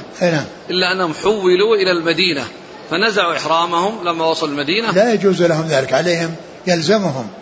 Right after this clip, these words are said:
Speaker 1: أن يعني يبقوا على إحرامهم ويأتوا المدينة على إحرامهم، ولا يحل إحرامهم إلا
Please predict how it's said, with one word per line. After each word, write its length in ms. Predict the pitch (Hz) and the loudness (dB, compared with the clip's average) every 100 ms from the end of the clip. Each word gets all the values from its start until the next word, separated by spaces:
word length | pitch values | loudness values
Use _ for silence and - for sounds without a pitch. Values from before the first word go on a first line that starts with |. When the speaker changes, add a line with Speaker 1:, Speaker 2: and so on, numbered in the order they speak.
| - - - - | -20 -20 -6 0
Speaker 1:
أن 300 | 185 156 156 156 | 0 -2 -6 -2
يعني 320 | 156 156 160 | 0 2 2
يبقوا 340 | 185 180 165 | 0 2 2
على 220 | 156 165 | 4 2
إحرامهم 600 | 143 165 196 214 214 202 | 0 2 2 2 2 0
ويأتوا 320 | 156 160 156 170 | 0 0 0 -2
المدينة 380 | 160 185 175 147 - - - | 0 2 0 -4 -12 -18 -6
على 240 | 175 180 151 | 0 2 2
إحرامهم، 640 | 147 160 202 208 202 190 - - - - - | 2 2 2 0 -2 -4 -10 -16 -18 -16 -2
ولا 760 | 196 185 170 165 185 208 233 | 2 4 4 2 2 4 6
يحل 320 | 208 156 190 170 | 4 2 2 2
إحرامهم 580 | 165 208 226 196 220 | 2 0 2 0 2
إلا 320 | 226 208 196 | 2 4 2